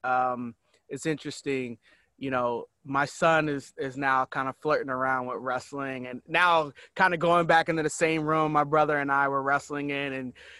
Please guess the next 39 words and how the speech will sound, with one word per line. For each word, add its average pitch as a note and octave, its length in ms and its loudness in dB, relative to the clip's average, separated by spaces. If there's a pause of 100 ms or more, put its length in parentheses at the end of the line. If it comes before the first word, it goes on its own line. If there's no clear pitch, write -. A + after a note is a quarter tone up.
(200)
kind E3+ 220 4
of D#3 80 4
reliving E3+ 500 4
all D#3 200 6
those D#3 200 2
memories. D3+ 600 -2
It, E3+ 140 -2
it's, G3 280 0 (240)
wrestling B3+ 440 2
is G#3+ 100 0
one G#3 160 4
of G3+ 60 2
those F#3+ 200 0
sports F3+ 540 0
where, D3+ 500 2 (1500)
you F#3 120 0
know, E3+ 180 6 (260)
my F#3+ 140 4
son B3 260 6
doesn't G3+ 260 6
like F3 220 4
it E3 80 4
at D#3 100 4
all, D#3 320 6 (240)
<laughs> E3+ 240 2
believe E3+ 320 2
it E3+ 80 2
or E3 80 4
not. E3 380 4 (420)
Uh, D3+ 220 4
but F3 160 4
it's F#3+ 100 -6
one A3+ 140 4
of A#3+ 60 8
those G#3 180 4
things F3+ 320 -2
that D3+ 200 2
I D3 120 0
think D#3+ 340 -6